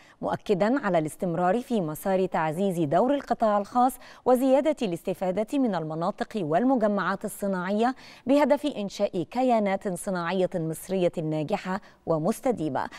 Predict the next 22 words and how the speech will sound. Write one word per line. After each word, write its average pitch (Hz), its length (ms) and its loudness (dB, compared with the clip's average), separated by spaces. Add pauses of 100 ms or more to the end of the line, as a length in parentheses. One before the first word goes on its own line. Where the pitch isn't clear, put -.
(220)
واجتمع 185 440 2
الرئيس 190 360 0
عبد 277 160 0
الفتاح 214 400 -2
السيسي 190 420 -6
مع 175 180 -8
رئيس 175 320 -4
مجلس 208 420 -2
الوزراء 220 520 2 (320)
ووزيري 190 840 2
الإسكان 185 640 -6
والتجارة 175 560 -2 (100)
والصناعة 226 720 0 (300)
والمسؤولين 254 680 2
المعنيين، 233 760 0 (260)
وذلك 185 340 2 (100)
لمتابعة 185 760 0
العمل 185 460 -2 (260)
على 220 240 2
تذليل 214 560 0
العقبات 175 680 0
والتحديات 214 920 0